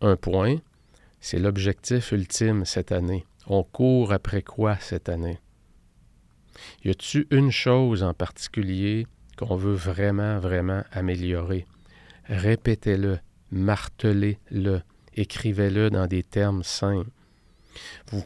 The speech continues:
pouvez pas courir après douze priorités. Si vous courez après douze priorités à travers un courriel qui est trop long,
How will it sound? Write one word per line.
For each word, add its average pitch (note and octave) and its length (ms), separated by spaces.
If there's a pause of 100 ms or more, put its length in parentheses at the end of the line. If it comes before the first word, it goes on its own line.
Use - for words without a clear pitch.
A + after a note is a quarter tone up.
pouvez G2+ 200
pas A#2+ 260
courir G#2+ 580
après G#2 280
douze G#2 480
priorités. F#2+ 840
Si - 180
vous F#2+ 140
courez A2 380
après G2 280
douze A2 460
priorités G2 720
à G2+ 80
travers G#2 420
un F#2 140
courriel G2+ 580
qui - 120
est F2+ 100
trop G#2+ 240
long, A2+ 320